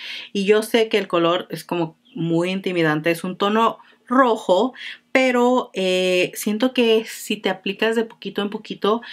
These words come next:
eh, no es tan intenso. Es lo que me apliqué el día de hoy. Eso es lo que tengo de rubor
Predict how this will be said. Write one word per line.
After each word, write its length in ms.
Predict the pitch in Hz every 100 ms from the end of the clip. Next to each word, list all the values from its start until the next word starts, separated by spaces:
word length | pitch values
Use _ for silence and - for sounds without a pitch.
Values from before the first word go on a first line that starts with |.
| - - -
eh, 260 | 175 170 -
no 460 | 180 180 175 180 180
es 240 | 185 -
tan 220 | 196 180
intenso. 580 | 170 165 165 160 160 196
Es 160 | 190 -
lo 160 | 190
que 80 | 185
me 100 | 170
apliqué 480 | 160 156 156 160 151
el 140 | 170
día 220 | 165 151
de 100 | 156
hoy. 240 | 143 147 156
Eso 180 | 160 175
es 80 |
lo 120 | 175 165
que 100 | 156
tengo 300 | 156 156 165
de 160 | 175
rubor 420 | 226 254 226 214